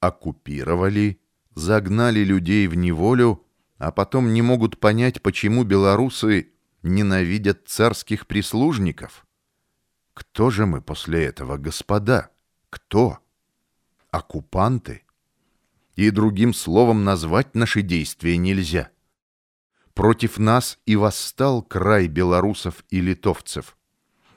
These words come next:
И впереди всех шёл Константин Калиновский. Не шёл, а всегда будет идти, вести за собой народные массы до тех пор, пока не вернётся золотое время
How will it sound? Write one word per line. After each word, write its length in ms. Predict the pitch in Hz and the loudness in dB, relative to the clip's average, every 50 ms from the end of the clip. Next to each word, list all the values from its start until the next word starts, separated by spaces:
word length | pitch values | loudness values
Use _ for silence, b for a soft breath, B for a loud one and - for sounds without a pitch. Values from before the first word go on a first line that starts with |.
| _ _ _ | _ _ _
И 140 | 107 110 | 0 0
впереди 500 | 104 - _ - 110 107 110 104 104 113 | 0 -2 _ 2 4 4 4 4 2 -2
всех 400 | 107 - - - - 107 117 - | -2 -2 -10 -2 0 0 0 0
шёл 360 | - - - - 101 104 101 95 | -2 -6 -2 2 2 2 2 2
Константин 720 | - 110 104 92 - - 101 95 92 85 - - 101 101 | 0 -2 -2 -2 -4 -2 0 0 0 -2 -4 -4 -4 -4
Калиновский. 880 | 92 - 98 92 92 87 95 117 117 - - - - - - - _ _ _ _ _ _ _ _ _ _ _ _ _ _ _ _ _ | -2 -2 -2 0 0 0 0 0 -2 -4 -10 -16 -16 -18 -20 -20 _ _ _ _ _ _ _ _ _ _ _ _ _ _ _ _ _
Не 220 | - 78 90 90 80 | -6 -4 -2 -2 -2
шёл, 560 | - - - 85 92 113 113 80 57 - _ _ _ _ _ _ _ _ _ _ _ _ _ _ | -4 -6 -2 -2 0 0 -2 -4 -6 -10 _ _ _ _ _ _ _ _ _ _ _ _ _ _
а 180 | 85 92 92 | 2 2 2
всегда 640 | - - - - 95 98 85 82 80 85 104 123 120 | 2 -2 -8 -4 -4 -4 -4 -4 -2 0 0 0 0
будет 500 | 92 76 90 101 95 82 85 82 - _ _ _ | -2 -2 -4 -4 -2 -4 -6 -8 -8 _ _ _
идти, 640 | 87 85 76 - _ _ _ - 120 120 98 - - _ _ _ _ _ _ _ _ _ _ | -8 -8 -8 -8 _ _ _ -6 -6 -6 -6 -6 -12 _ _ _ _ _ _ _ _ _ _
вести 680 | 82 90 98 117 113 - - - - _ - 131 135 113 | -6 0 0 0 0 0 -4 -12 -14 _ -2 0 0 0
за 140 | 90 95 92 | 0 0 -2
собой 440 | - - 104 95 98 110 127 117 | 0 0 0 2 4 2 2 4
народные 580 | 98 92 92 98 110 120 104 90 92 95 95 92 | 4 2 2 2 2 2 0 0 0 0 2 2
массы 540 | 90 90 104 120 117 - - - - 92 82 | 2 2 2 0 -2 -4 -10 -6 -4 -2 -2
до 200 | 78 76 82 82 | 0 -2 -2 -4
тех 320 | - - 127 113 - - | -2 -2 -4 -4 -4 -8
пор, 300 | _ _ 131 147 143 113 | _ _ 2 2 2 2
пока 380 | - _ 90 90 - - 123 123 | 0 _ -2 -2 0 0 0 0
не 140 | 120 107 101 | 2 0 2
вернётся 720 | 95 98 92 87 90 101 127 131 - - - - 92 87 | 2 2 2 2 0 0 0 0 -2 -6 -6 -4 -4 -2
золотое 600 | 82 87 92 90 87 87 - 127 131 117 101 92 | 0 0 2 2 0 0 0 0 2 2 2 0
время 500 | 80 80 90 117 131 120 110 98 85 | 0 0 -2 -2 0 0 -2 -4 -4